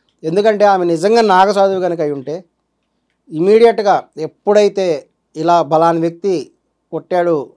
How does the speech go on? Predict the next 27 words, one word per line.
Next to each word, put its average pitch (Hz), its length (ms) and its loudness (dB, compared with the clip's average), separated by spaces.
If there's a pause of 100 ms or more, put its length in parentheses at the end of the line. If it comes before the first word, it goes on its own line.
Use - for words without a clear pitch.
(100)
అతను 160 220 -6
బలాని 165 400 0
చోట 185 160 2
హాస్పిటల్ 170 460 0
ఉన్నాడని 170 280 -6
తెలిసిందో, 135 540 -10 (420)
ఆమె 151 140 0
ఇమ్మీడియట్‌గా 208 420 2
నిమ్స్ 196 280 -2
హాస్పిటల్కి 202 340 -2
వెళ్ళిపోయేది. 156 520 -8 (1040)
వెళ్ళిపోయి 185 340 0
అతని 185 240 2
మీద 196 160 0
అటాక్ 175 340 -4
చేసేవాళ్ళు. 117 400 -16 (720)
ఎందుకంటే 196 300 0
వాళ్ళకి 190 240 4
చట్టాలు 196 520 0
కానీ 180 440 0 (100)
వీటన్నిటి 175 500 -2
కూడా 196 200 0
వాళ్ళకు 156 300 -4
ఉండవు. 143 340 -10 (880)
ఆమె 165 180 -4
వెంటనే 185 440 2
నా-, 180 260 2